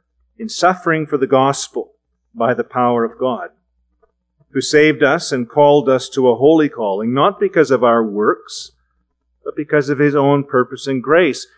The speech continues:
which he gave us in Christ Jesus before the ages began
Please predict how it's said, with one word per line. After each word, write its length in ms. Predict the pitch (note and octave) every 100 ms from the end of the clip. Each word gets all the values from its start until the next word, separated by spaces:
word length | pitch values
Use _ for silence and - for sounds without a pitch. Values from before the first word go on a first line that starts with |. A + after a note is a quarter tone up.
| _ -
which 240 | D#3+ -
he 120 | A3 G3+
gave 480 | C3+ D#3+ C4 B3+
us 240 | F3 C3+ -
in 180 | D3 C3+
Christ 440 | - D3 C#3+ -
Jesus 720 | E3+ G#3+ F#3+ A2 D3+ - - _ _ _ _ _ _
before 540 | D#3+ F3+ F#3 D#3 D#3 D#3
the 260 | D3 D#3
ages 460 | C#3 C3+ B2 B2+ A2
began 680 | C3 A#2 C#3 D3 A2+ D#2+